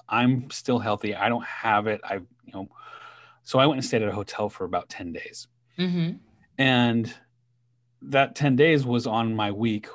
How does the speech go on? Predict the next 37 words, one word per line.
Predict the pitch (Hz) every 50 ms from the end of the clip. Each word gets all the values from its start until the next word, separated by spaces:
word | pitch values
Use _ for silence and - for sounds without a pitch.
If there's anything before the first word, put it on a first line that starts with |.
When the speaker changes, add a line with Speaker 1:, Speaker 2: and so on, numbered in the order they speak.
| - 104
Speaker 1:
with, | 104 95 95 - - - -
with | 107 104 - _
the | -
kids. | - - - 226 139 90 - - - - - _ _ _ _
And, | - 123 120 113 110 110 107 104 104 95 - - _ _ -
um, | 110 104 98 95 92 92 90 90 - _ _ _ _ _ -
I | 147 165
just | 170 165 147
wanted | 165 156 151 151 139
to | 131 123
be | 123 131 131 131 127 123 120
respectful | 120 117 117 - - 123 120 120 - 127 120 95
of, | 104 107 107 107 104 - - - _ _ -
of | 107 104
my | 110 113 120 107
ex | 90 95 120 - - - - -
and, | 98 92 92 98 95
Speaker 2:
Mm-hmm. | - 185 180 180 180 185 196 - _ _ _ _ -
Speaker 1:
and | 143 151 165 165
the |
kids, | - - - 107 120 143 143 - - - _ -
saying, | - - 123 120
"Hey, | 120 131 123 117
look, | 107 110 104 -
I'm | 110 127 127 123
staying | - - 131 120 120
in | 117 113
a | 107
hotel, | 107 107 107 - 90 95 107 110 95
and | - 90 87 90 87 _ _ _ _ - - - _ _ _ _ _ _ _ _ _ - - - - - _ _
it's | 107 - -
really | 110 131 143 131 120
probably | 120 - 110 113 117 123
not | 123 120 120 117
conducive | - 104 87 98 107 110 - 135 120
for | - - - 104 101 92
the, | 95